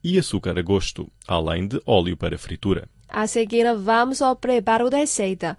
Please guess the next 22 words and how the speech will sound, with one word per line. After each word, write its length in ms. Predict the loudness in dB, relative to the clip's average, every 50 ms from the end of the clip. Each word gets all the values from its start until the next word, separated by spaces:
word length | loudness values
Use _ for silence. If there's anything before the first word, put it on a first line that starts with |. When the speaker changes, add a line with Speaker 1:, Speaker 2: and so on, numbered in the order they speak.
| -10 _
Speaker 2:
Primeiro, 580 | 2 4 4 6 6 6 4 4 4 4 4 4
lave 640 | 4 6 6 6 6 4 4 2 0 -2 -2 -2 -4 -4
e 100 | -6 -4
corte 480 | 2 4 4 4 4 2 -2 -2 0
o 160 | 2 2 4 4
lombo 540 | 4 4 4 4 4 2 4 2 2 2 2
em 280 | 2 0 2 2 2 0
pequenas 560 | -2 -4 -2 0 0 0 0 0 -2 -4 -6
fatias. 800 | -6 -2 0 0 0 -2 -4 -4 0 2 2 2 0 -2 -6 -8 -14 _
Tempere 580 | 0 2 2 2 4 4 4 4 4 4 2 0
com 260 | 4 4 6 6 6 2
alho 380 | 2 2 2 4 4 2 0 0 -2
e 120 | 0 0
um 140 | 2 0 0
pouco 360 | 2 4 4 4 4 2 0
de 120 | 0 2 0
sal. 420 | 0 0 -2 -2 -4 -4 -8 -14 -20 _ _
Lave 460 | 0 2 2 4 6 4 4 4 2
e 180 | 0 0 -2 -2
corte 420 | 2 6 6 6 6 4 0 0 2
o 120 | 2 2
pimentão 680 | 0 0 0 0 0 2 4 4 6 6 4 4 0